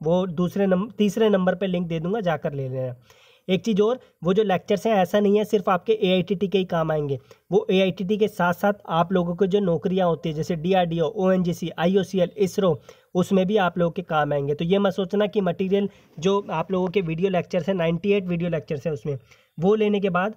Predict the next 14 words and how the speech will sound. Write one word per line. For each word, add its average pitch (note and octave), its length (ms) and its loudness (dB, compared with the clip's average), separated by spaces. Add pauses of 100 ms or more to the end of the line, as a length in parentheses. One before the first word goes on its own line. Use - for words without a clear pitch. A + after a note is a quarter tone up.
आप F3 240 0
लोगों F3+ 200 0
का G3+ 120 0
बस F3+ 340 0
एआईटीटी F3+ 480 0
तक F3 200 -2
ही F#3 60 -2
सीमित D3+ 360 -4
है, D3+ 60 -2
वो E3+ 120 -2
ज़िंदगी F3+ 380 2
भर F#3+ 140 4
आपका F3+ 260 0
चलेगा। F3+ 400 0